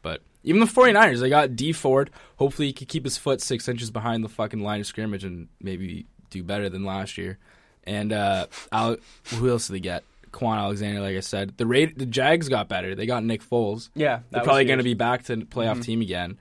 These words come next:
Speaker 2: Mm-hmm.
Speaker 1: Raiders obviously got better. They also got LaMarcus Joyner from the Rams. Chiefs even landed Tyrann Mathieu. And then the Titans made a few moves.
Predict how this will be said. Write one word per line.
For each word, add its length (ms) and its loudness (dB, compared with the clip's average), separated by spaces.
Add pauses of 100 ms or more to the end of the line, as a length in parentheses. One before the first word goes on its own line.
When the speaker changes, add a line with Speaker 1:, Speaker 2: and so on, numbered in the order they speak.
Speaker 2:
Mm-hmm. 240 -4
Speaker 1:
Raiders 320 8
obviously 360 2
got 180 -2
better. 260 -2
They 100 0
also 240 -4
got 180 -4
LaMarcus 420 -6
Joyner 280 -6
from 160 -10
the 80 -6
Rams. 560 -4 (400)
Chiefs 440 2
even 340 0
landed 460 -2
Tyrann 400 0
Mathieu. 460 -4 (400)
And 140 -2
then 140 0
the 80 -2
Titans 400 -2
made 160 0
a 40 -4
few 200 -2
moves. 500 2